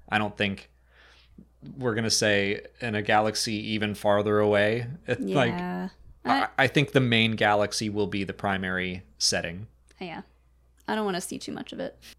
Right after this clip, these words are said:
Speaker 1: And like we've been doing for the past couple months, we're gonna round out our Q and A with one of our conversation cards from Kelly Knox.
Speaker 2: Let's see. This one is just the galaxy.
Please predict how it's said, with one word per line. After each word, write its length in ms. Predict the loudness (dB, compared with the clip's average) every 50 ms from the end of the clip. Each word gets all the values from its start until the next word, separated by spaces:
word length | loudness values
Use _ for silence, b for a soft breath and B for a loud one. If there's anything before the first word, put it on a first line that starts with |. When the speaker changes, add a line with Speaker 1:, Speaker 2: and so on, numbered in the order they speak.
| _ _ _ _ 0
Speaker 1:
And 80 | 4 4
like 160 | 4 6 6
we've 180 | 4 4 6
been 180 | 6 4 4 6
doing 280 | 6 6 6 4 4 2
for 120 | 0 0
the 80 | -2 0
past 600 | 2 2 4 4 4 2 0 0 -2 -4 -8 -12 _ -2
couple 240 | 0 2 2 4 2
months, 400 | 4 4 2 2 2 0 0 -2 0
we're 160 | -2 -2 0
gonna 360 | 0 2 2 2 2 2 2
round 520 | 0 -2 0 2 4 4 4 4 4 6
out 160 | 6 6 8 6
our 100 | 4 2
Q 240 | 0 0 0 2
and 100 | 2 2
A 160 | 2 2 2 2
with 480 | 2 4 4 6 6 6 4 0 -4 -10 -12 _ _ _ _ -4
one 120 | -2 0
of 80 | 0 0
our 80 | 0
conversation 760 | 0 0 0 0 2 0 0 2 2 2 2 0 0 -2 0
cards 420 | 2 2 2 4 2 0 -2 -4
from 540 | -6 -4 -4 -4 -2 -2 -2 -4 -4 -6 -8 -10 -10 -4
Kelly 220 | -2 0 0 0
Knox. 540 | 0 -2 -2 -4 -4 -6 -4 -4 -4 -6 -8 -10 _ _ _ b b b b b b b b b b _ _ _ _ _ _ _ _ _ _ _ _ _ _ _ -20 -20 _ _ _ _ _ _ _ _ _ _ _ _ _ _ -12
Speaker 2:
Let's 200 | -12 -12 -12 -12
see. 240 | -10 -10 -8 -8 -8
This 220 | -8 -8 -6 -6
one 140 | -4 -4 -4
is 140 | -4 -6 -8
just 220 | -10 -12 -12 -12
the 60 | -12 -12
galaxy. 800 | -8 -4 -2 -2 -2 -2 -4 -6 -10 -14 -12 -10 -8 -6 -8